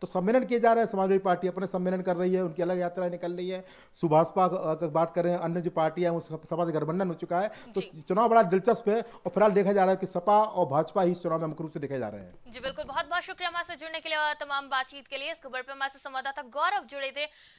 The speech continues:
Speaker 2: तो सीधे तौर पर जवाबी रैलियां चल रही हैं, जहां आरोप प्रत्यारोप तो चलता रहता है, लेकिन यहाँ पे रैलियों का दौर भी देखने को मिल रहा है, वो भी जवाबी।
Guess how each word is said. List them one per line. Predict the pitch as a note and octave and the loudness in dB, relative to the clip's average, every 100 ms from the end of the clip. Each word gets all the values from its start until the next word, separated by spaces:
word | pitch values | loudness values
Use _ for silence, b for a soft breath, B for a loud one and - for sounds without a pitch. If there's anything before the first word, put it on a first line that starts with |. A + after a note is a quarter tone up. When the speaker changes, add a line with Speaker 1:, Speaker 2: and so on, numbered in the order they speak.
| B | B
Speaker 2:
तो | - | -10
सीधे | F4 E4+ G4+ | -8 -4 0
तौर | G#4 G4+ G4+ | 4 4 2
पर | G4+ G#4 G#4 C4 | 0 0 -2 -4
जवाबी | D4+ D#4 D#4+ G#4+ | 0 0 0 -2
रैलियां | D#4 C4 C#4 F#4 F#4+ | 0 2 2 0 0
चल | F4 | 0
रही | B3+ B3+ | -2 -4
हैं, | C4 G3+ B B B B3+ | -6 -14 B B B -2
जहां | D#4 A4 G4 - _ b b b - | 0 0 -2 -10 _ b b b 2
आरोप | C#4 D#4+ G#4+ | 2 4 0
प्रत्यारोप | G#4+ G#4 G#4 G#4 G#4 | 0 0 0 0 -2
तो | G4+ | -6
चलता | F#4+ E4 E4 | 0 2 4
रहता | D4+ C#4 C#4 | 2 2 0
है, | D4 G4+ | 0 0
लेकिन | F4 F#4 | -2 -4
यहाँ | F#4 F4 | -4 -4
पे | |
रैलियों | F4+ C#4+ C4+ F4+ | -2 -2 -2 -4
का | F#4+ | -2
दौर | D#4 D#4+ | 0 0
भी | D#4+ | -2
देखने | D4+ D#4+ | -6 -6
को | D#4 D4 | -10 -8
मिल | D4 | -4
रहा | F#4 | -4
है, | |
वो | F#4+ | -6
भी | G4 | -8
जवाबी। | D4 D4 C#4 C#4+ B3 | -4 2 2 2 -8